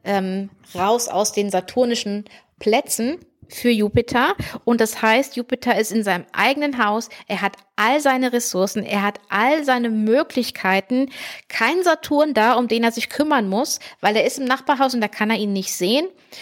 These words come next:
Also viel weniger Einschränkung und viel mehr Möglichkeiten. Und Mars ist ja noch in einem anderen Zeichen von Jupiter, nämlich in Schütze. Und da kann er ihn jetzt auch richtig gut unterstützen. Mars,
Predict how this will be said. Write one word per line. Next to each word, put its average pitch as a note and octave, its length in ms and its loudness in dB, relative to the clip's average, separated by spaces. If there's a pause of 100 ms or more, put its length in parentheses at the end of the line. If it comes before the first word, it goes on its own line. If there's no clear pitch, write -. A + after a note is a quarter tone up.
(460)
Also A#3+ 420 2
viel D4+ 380 0
weniger A#3 460 2
Einschränkung C4 720 0
und A3 180 -4
viel B3+ 400 0
mehr A3 400 2 (440)
Möglichkeiten. F#3+ 1200 -2 (1120)
Und E4 400 -2 (320)
Mars A#3+ 500 0
ist - 140 -6
ja C4 180 4
noch B3+ 240 0
in A3 160 0
einem G#3+ 160 0
anderen C#4+ 360 0
Zeichen C4 440 0
von B3 540 -2 (200)
Jupiter, B3+ 460 0
nämlich A3 340 0
in F3+ 200 -6
Schütze. F4 560 2 (300)
Und A3+ 280 0
da A#3 280 4
kann A#3 240 0
er A3 100 2
ihn G#3+ 140 0
jetzt G#3 200 -4
auch G#3+ 160 0
richtig A3 300 -6
gut A3 160 -6
unterstützen. G3 720 -6
Mars, G#3 420 0